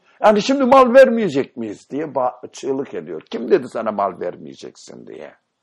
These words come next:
Mal verirken ne halde olacağını Kur'an'dan öğrendin mi? Hangi anlayışla mal vereceksin?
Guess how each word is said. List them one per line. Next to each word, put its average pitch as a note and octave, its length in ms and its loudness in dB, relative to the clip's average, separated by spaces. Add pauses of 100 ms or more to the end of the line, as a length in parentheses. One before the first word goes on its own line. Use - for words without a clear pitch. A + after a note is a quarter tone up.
(460)
Mal G3+ 440 4
verirken F#3+ 640 0
ne B3+ 60 2
halde F3 420 0
olacağını D3 580 -4
Kur'an'dan D3+ 640 -8
öğrendin C#3 580 -6
mi? - 200 -16 (920)
Hangi C4+ 380 -2
anlayışla A3 680 -6
mal D#3 320 -4
vereceksin? A#2 680 -12